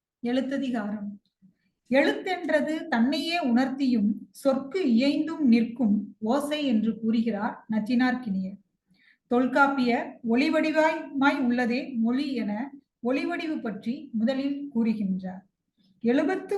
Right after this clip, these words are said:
மு-, எழுத்து முப்பத்தி மூன்று என்று கூறுகிறார்.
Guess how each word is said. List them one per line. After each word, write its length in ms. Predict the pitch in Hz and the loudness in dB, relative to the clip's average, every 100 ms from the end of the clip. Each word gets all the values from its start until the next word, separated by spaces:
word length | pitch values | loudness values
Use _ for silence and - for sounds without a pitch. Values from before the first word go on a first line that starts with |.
| 349 | -2
மு-, 180 | 254 - - - | -2 -4 -10 -4
எழுத்து 840 | 240 254 330 - 277 226 - - - _ | 0 2 0 -2 -2 0 -2 -10 -20 _
முப்பத்தி 560 | 226 240 262 415 415 370 | 0 0 0 -4 -4 0
மூன்று 540 | 233 269 415 440 392 | 2 2 0 0 0
என்று 320 | 277 233 294 | 2 0 -2
கூறுகிறார். 560 | - 208 196 190 190 | -6 -6 -6 -8 -14